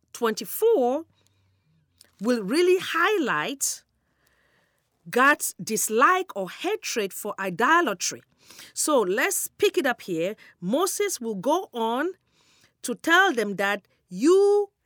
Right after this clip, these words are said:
heard the voice of God. You did not see any physical form. You did not see any,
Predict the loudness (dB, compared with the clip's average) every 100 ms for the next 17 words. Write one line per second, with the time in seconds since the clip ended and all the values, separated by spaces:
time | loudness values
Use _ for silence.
0 | -8 -4 -4 -6 _ _ -10 -2 0 0
1 | -2 -6 -6 -6 -8 -16 _ _ _ _
2 | _ _ _ _ _ _ 0 4 6 4
3 | 2 -2 -6 -2 -2 -2 -2 -2 -4 -6
4 | -6 0 2 2 0 -4 -4 -6 -6 -4
5 | -2 -4 -8 -6 2 4 4 2 -2 -6
6 | -4 -4 -2 -4 -4 -6 -6 -6 -4 -4
7 | -6